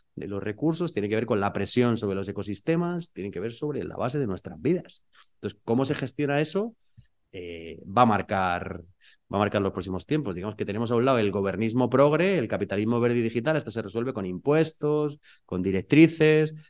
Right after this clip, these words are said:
con que quien se lo pueda pagar se lo pague y quien no, chao, ¿no?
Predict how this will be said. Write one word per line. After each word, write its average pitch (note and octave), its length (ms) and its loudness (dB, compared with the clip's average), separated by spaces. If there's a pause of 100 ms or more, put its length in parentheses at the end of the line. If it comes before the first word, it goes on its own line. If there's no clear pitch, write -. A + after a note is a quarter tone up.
con A2 180 0
que A2 280 -2
quien A2 200 -2
se G#2+ 120 -2
lo G2+ 100 0
pueda B2+ 160 4
pagar B2 200 6
se A#2+ 120 2
lo A2 80 4
pague B2+ 260 6
y G#2+ 60 2
quien G#2+ 180 0
no, A#2 260 2
chao, E3 520 6 (500)
¿no? G3+ 280 -4